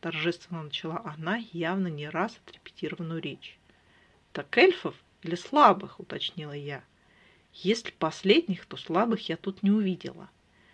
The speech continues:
А если эльфов, то не в курсе. Давно?"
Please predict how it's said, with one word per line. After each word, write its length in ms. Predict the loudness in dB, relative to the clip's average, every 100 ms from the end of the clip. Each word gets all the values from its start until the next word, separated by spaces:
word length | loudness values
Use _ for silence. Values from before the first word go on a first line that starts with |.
| -20 _
А 80 | -4
если 460 | 4 4 4 -2 2
эльфов, 440 | 2 2 -4 -8
то 160 | -4 -2
не 120 | -2
в 100 | -6
курсе. 560 | -10 -10 -8 -10 -14 -18 _ _
Давно?" 440 | -12 -2 2 2